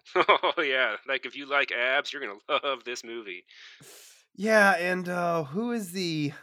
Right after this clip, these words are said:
Speaker 2: the, uh, female pilot, uh, Phoenix? Uh, Monica Barbero. You know, okay, I'm gonna,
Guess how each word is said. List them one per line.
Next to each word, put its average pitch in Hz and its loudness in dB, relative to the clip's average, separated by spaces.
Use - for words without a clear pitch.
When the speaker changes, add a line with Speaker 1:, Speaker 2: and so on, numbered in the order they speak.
Speaker 2:
the, 135 -2
uh, 123 -2
female 139 -6
pilot, 117 -2
uh, 113 -4
Phoenix? 131 -6
Uh, 107 -4
Monica 143 6
Barbero. 123 2
You 170 8
know, 320 12
okay, 180 2
I'm 247 4
gonna, 190 4